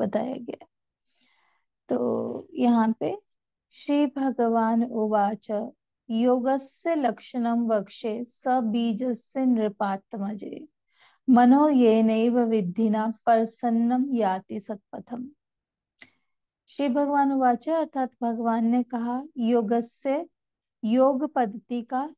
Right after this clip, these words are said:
लक्षणम वर्णन है, वक्षे का अर्थ होता है कहूँगा सबीजस्य प्रामाणिक,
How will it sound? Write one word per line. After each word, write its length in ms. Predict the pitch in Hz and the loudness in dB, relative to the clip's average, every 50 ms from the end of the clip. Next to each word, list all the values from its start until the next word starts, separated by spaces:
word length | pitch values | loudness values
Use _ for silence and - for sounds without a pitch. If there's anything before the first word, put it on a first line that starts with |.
| - 262 | -6 -2
लक्षणम 800 | 226 220 208 202 208 - - - 277 247 240 247 254 277 320 - 330 | 0 2 2 0 -2 -8 -8 -2 0 0 2 2 0 -2 -4 -8 -10
वर्णन 580 | 285 254 240 220 202 202 202 214 220 220 220 226 | -8 -4 -2 -2 0 0 -2 -4 -4 -4 -4 -4
है, 140 | 247 254 | -2 -2
वक्षे 560 | 247 233 240 247 240 - - - - 302 311 302 | -2 -2 -2 -4 -4 -8 -14 -10 -8 -6 -6 -4
का 260 | 311 302 269 247 233 | -2 0 2 4 4
अर्थ 260 | 220 220 214 - - | 2 0 -2 -6 -8
होता 320 | 233 240 226 208 220 233 220 | -6 -6 -6 -4 -2 -4 -4
है 220 | 220 226 233 220 | -2 -2 -6 -6
कहूँगा 760 | 220 - 220 214 214 214 214 208 208 208 202 214 220 262 294 - _ _ _ _ _ _ _ _ _ _ - | -6 -6 -6 -4 -2 -2 -2 0 0 0 0 -2 -2 -4 -6 -10 _ _ _ _ _ _ _ _ _ _ -20
सबीजस्य 1160 | - - - 294 302 311 302 285 277 262 247 226 202 226 226 226 220 - - - 269 311 359 - _ - | -10 0 2 2 4 2 2 0 -2 0 0 0 0 0 0 0 -2 -6 -10 -8 -8 -8 -8 -10 _ 0
प्रामाणिक, 760 | 294 254 240 220 214 214 208 208 220 190 190 196 196 202 | 0 2 2 2 0 -2 -4 -4 -4 -4 -4 -6 -6 -8